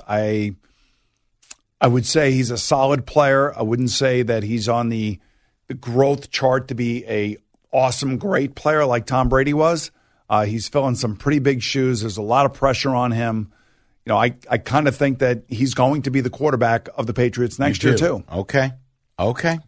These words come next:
Speaker 1: And he's just gotta, he's gotta win these games now, and he's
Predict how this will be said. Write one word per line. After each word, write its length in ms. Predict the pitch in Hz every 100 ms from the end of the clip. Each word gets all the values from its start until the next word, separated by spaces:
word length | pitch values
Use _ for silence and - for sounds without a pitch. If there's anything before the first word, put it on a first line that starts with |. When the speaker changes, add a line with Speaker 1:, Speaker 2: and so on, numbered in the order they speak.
| _
Speaker 1:
And 80 | 131
he's 120 | 131
just 160 | 143 -
gotta, 200 | 156 147
he's 200 | 131 120
gotta 200 | 156 139
win 220 | 131 143
these 200 | 139 123
games 300 | 135 147 123
now, 200 | 113 101
and 100 | 113
he's 240 | 120 107